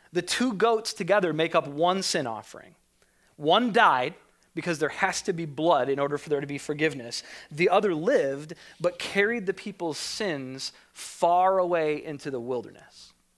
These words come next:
And the thing is, nobody could share these tasks with the high priest.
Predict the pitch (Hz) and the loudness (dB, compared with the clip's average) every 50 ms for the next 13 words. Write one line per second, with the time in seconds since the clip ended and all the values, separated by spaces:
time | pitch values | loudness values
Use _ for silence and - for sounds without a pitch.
0 | _ _ _ _ _ _ _ _ _ _ _ _ _ _ _ _ _ _ _ _ | _ _ _ _ _ _ _ _ _ _ _ _ _ _ _ _ _ _ _ _
1 | - 165 160 - - 247 254 226 226 208 156 135 - - - - - _ - 135 | -6 -6 -6 -4 -2 -4 -2 0 0 0 0 0 -4 -8 -14 -20 -20 _ -14 -6
2 | 147 156 180 220 214 233 220 220 214 - 190 165 - - - - 165 156 156 151 | -2 0 0 0 0 -2 -4 -6 -8 -8 -10 -8 -6 -6 -4 -4 -4 -4 -4 -6
3 | 147 135 127 - - - 143 120 110 - - - - - 135 113 - 113 110 110 | -8 -10 -12 -14 -8 -6 -6 -6 -6 -10 -12 -14 -12 -12 -12 -10 -10 -10 -10 -10
4 | 104 98 - - - - - _ - - _ | -12 -14 -16 -18 -20 -20 -20 _ -20 -20 _